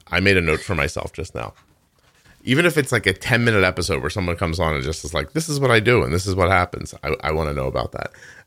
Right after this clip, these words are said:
Um, that's really interesting. So the podcast has been generally helpful. You're looking for other information to help yourself. Um, you, you're pretty sure maybe a little bit of honeymooning still, a little bit of difficulty.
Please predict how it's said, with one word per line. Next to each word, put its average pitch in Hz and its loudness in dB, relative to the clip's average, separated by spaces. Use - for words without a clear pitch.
Um, 78 0
that's 92 -2
really 71 0
interesting. - -8
So - 2
the 107 4
podcast 139 4
has 131 -2
been 110 0
generally 95 4
helpful. 82 2
You're 82 2
looking 98 0
for 104 0
other 95 4
information 87 0
to 78 -2
help 80 -2
yourself. 67 -4
Um, 78 0
you, 95 -6
you're 98 -2
pretty 117 2
sure 104 4
maybe 110 4
a 117 6
little 104 4
bit 98 6
of 92 4
honeymooning 87 2
still, 80 2
a - 2
little 82 2
bit 90 2
of 80 2
difficulty. 76 0